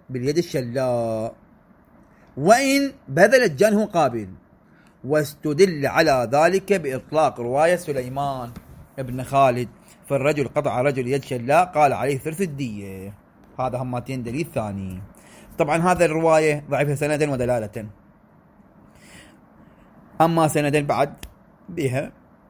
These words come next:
حماد بن زياد نعم. وأما دلالته فلأنها في مقام بيان مقدار الدية، ولم تتعرض للقصاص لا نفياً ولا إثباتاً، فإذن الدليل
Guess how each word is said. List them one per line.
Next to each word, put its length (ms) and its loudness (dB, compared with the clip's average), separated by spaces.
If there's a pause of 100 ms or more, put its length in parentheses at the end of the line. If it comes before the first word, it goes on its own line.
(160)
حماد 360 -4
بن 140 -6
زياد 500 0 (920)
نعم. 280 -8 (240)
وأما 380 0
دلالته 400 2
فلأنها 380 -4
في 120 -8
مقام 360 -2
بيان 280 -2
مقدار 360 -2
الدية، 640 -4 (1300)
ولم 320 4
تتعرض 460 0
للقصاص 500 0
لا 140 4
نفياً 300 0
ولا 220 4
إثباتاً، 1120 -4 (2000)
فإذن 500 0 (240)
الدليل 760 -4